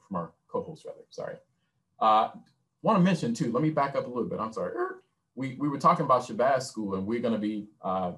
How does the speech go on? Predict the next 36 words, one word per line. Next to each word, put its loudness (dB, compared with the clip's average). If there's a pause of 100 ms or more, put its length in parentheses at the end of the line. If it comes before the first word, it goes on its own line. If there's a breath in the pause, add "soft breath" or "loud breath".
(160)
most 2
of 0
our 4
shows -2
we're -8
gonna -8
have -8
guests -6 (160)
on. -12 (500)
And -2
I'm 0
gonna -4
get -6
to -6 (120)
the -10
guests -6
for -4
our, -2 (160)
our -4
next -6 (100)
show -2
here -8
in -6
just -14
a -10
moment. -6 (640)
Um, 6 (340)
but 4
we 0
should -4
try 2
to -4
have, 0 (160)
uh, 0 (320)
Baba 2
Haki -6